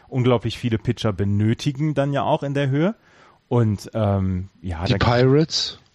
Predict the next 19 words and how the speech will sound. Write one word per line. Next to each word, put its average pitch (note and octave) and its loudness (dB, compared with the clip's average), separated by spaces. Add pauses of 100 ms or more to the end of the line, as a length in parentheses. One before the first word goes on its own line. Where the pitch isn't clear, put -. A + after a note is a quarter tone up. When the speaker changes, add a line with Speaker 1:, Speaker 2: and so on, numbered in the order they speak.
(120)
Speaker 1:
Ja. G2+ -2 (320)
<laughs> - -8 (1800)
Ja, G#2 0
Speaker 2:
Tja. G#2 0
Speaker 1:
ja, A2 2
ja, A#2 4
die G#2+ 0
Pirates C3+ 2
werden, C3 4 (240)
werden B2+ 2
genau C3+ 2
jetzt D3+ 0 (300)
ihre, C3+ 4
äh, A#2+ -2
für, C3+ 2
für C3 0
Calvin A#2+ 0
Herrera A2 2
traden. F2+ -6